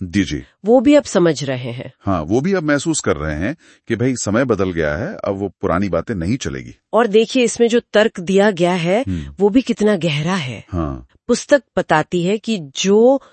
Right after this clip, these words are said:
Speaker 2: भेद करने वाले तत्व है ना समाज में, मनुष्य मनुष्य के बीच, चाहे वो जाति के आधार पर हो, लिंग के आधार पर हो, या फिर आर्थिक
Speaker 1: हम्म।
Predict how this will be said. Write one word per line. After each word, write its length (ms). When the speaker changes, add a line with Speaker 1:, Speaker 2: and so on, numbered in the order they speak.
Speaker 2:
भेद 480
करने 380
वाले 260
तत्व 380
है 220
ना 120
समाज 500
में, 220
मनुष्य 420
मनुष्य 480
के 140
बीच, 380
चाहे 220
वो 160
जाति 440
के 120
आधार 460
पर 120
हो, 200
लिंग 460
के 140
आधार 420
पर 180
हो, 200
या 120
फिर 300
आर्थिक 520
Speaker 1:
हम्म। 320